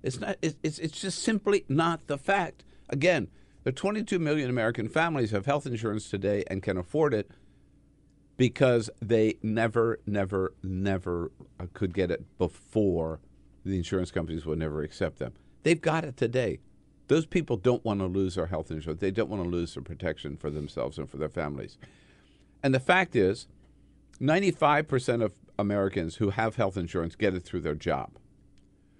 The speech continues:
Of the rest of them who, who didn't have health insurance ever before,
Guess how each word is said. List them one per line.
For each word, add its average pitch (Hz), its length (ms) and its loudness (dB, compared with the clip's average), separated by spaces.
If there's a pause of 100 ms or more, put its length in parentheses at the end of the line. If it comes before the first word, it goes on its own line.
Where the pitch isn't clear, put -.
(200)
Of 131 160 4
the 143 100 4
rest 196 480 2 (100)
of 90 160 2
them 80 340 -2 (1200)
who, 117 160 2
who 104 340 0 (580)
didn't 120 220 4
have 131 200 -2
health 95 180 2
insurance 87 400 -2
ever 82 200 0
before, 82 500 -4